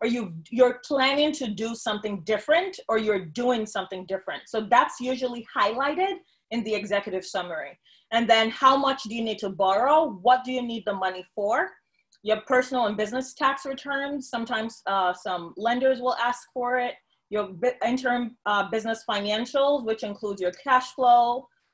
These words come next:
profit and loss statement, and your balance sheet. Some people might also look at your projections, um, and then your personal credit.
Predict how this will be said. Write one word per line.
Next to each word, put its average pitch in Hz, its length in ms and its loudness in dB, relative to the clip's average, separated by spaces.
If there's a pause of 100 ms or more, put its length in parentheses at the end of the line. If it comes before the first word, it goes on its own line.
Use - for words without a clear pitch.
(100)
profit 233 300 4
and 220 120 -2
loss 208 280 4
statement, 208 480 -6
and 190 120 -4
your 185 120 -2
balance 233 440 0
sheet. 247 380 -8
Some 214 240 -2
people 226 260 -2
might 208 200 0
also 208 280 -2
look 202 380 -2 (100)
at 208 160 -2
your 202 220 -4
projections, 294 1080 -4 (400)
um, 202 580 4
and 220 160 -2
then 208 160 0
your 196 100 0
personal 262 440 2
credit. 233 500 2